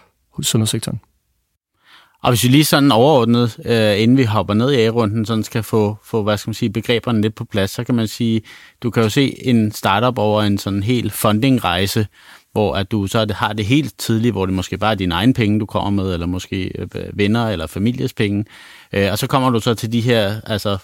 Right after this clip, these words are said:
Speaker 2: hvad skal man sige, rigtige investeringer, hvor du så kan skelne mellem det, der hedder måske pre-seed, som er det meget, meget tidlige, og så seed, som er stadig tidlig, men måske sådan lidt større, hvor vi måske begynder at snuse til nogle millionbeløb.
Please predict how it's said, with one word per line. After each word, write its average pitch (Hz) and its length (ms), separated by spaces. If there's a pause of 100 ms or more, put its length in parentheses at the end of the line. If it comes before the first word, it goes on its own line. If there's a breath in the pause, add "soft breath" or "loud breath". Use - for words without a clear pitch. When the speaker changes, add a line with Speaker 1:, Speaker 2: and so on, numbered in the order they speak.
(100)
Speaker 2:
hvad 104 100
skal 110 140
man 101 40
sige, 113 160
rigtige 117 340
investeringer, 104 580
hvor 95 240
du 107 200
så 104 260
kan 98 160
skelne 104 320
mellem 95 180
det, 98 100
der 98 80
hedder - 260
måske - 300 (140)
pre-seed, 139 600 (260 soft breath)
som - 140
er - 40
det - 100
meget, 151 220
meget 127 220
tidlige, 135 460 (520 loud breath)
og 98 100
så 120 120
seed, 143 460
som 107 320
er 92 260 (180)
stadig 123 320
tidlig, 135 400
men 104 280
måske 98 560
sådan 101 300
lidt 151 160
større, 123 320
hvor 113 140
vi 107 60
måske 104 360 (180)
begynder 117 320
at 107 80
snuse 120 280
til - 80
nogle 101 140
millionbeløb. 123 600